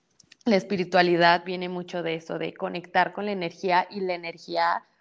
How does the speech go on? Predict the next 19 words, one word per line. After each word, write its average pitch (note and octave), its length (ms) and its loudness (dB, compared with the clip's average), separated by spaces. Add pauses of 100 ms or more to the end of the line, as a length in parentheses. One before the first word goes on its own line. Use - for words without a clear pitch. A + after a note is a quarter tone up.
(160)
pues, F#3 200 -2
que - 120 -6
está - 260 -2
en G3+ 140 -4
todo G3+ 200 2
el G#3+ 120 0
universo, E3+ 680 -6
porque, - 480 -4
pues, - 440 -8 (160)
la - 200 -4
energía G3 520 4
es G3+ 340 -2
todo, - 360 -4 (100)
todos G3+ 360 -2
somos F#3+ 380 -8
energía, E3+ 680 -2
todo F#3 200 -2
es F#3 160 -6
energía, E3+ 680 -4